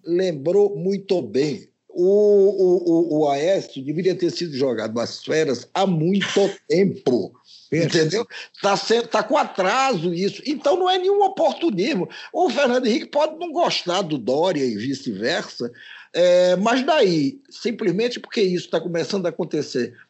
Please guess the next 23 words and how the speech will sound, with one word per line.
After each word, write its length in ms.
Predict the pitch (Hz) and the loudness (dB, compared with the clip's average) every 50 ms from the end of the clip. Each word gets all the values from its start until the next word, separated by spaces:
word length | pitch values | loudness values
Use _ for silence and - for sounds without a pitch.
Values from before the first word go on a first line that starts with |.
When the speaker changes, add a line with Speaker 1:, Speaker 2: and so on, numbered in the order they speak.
| _ - | _ -6
Speaker 1:
na 160 | 147 160 165 | -2 0 2
gestão, 580 | 143 160 165 151 - - - - 156 147 143 | 4 4 4 4 2 0 0 0 0 0 2
digamos, 540 | 135 127 135 123 123 131 131 123 120 110 101 | 0 -2 -2 0 2 0 2 2 0 -2 0
do, 300 | 127 127 123 123 113 104 | 0 0 2 2 0 0
do 160 | 110 120 147 | 0 0 0
Dória 480 | 135 110 107 143 165 180 180 160 151 135 | 0 2 4 4 4 4 4 4 2 0
em 100 | 131 127 | 0 -2
termos 340 | 123 - 131 123 131 123 110 | -2 0 0 0 0 0 -2
de 80 | 117 | -4
P 160 | 120 - - 117 | -4 -4 -4 -4
S 240 | 110 107 - - | -4 -6 -8 -8
D 80 | 190 101 | -8 -8
B, 280 | 95 90 143 170 185 156 | -4 0 2 2 2 2
de 100 | 120 113 | 0 -2
comando 380 | - 113 107 113 123 127 127 | -4 -4 -4 -2 -2 -4 -4
do 80 | 117 - | -6 -8
P 120 | - - 117 | -6 -4 -4
S 120 | 113 117 | -4 -4
D 100 | - 101 | -6 -8
B, 120 | 101 123 190 | -4 -2 0
é 40 | 233 | 2
uma 100 | 311 320 | 2 2
bobagem. 720 | - - 330 - 101 90 - 120 139 147 110 - - 143 | 4 4 2 2 2 0 -2 -2 -2 -2 -2 -4 -10 -18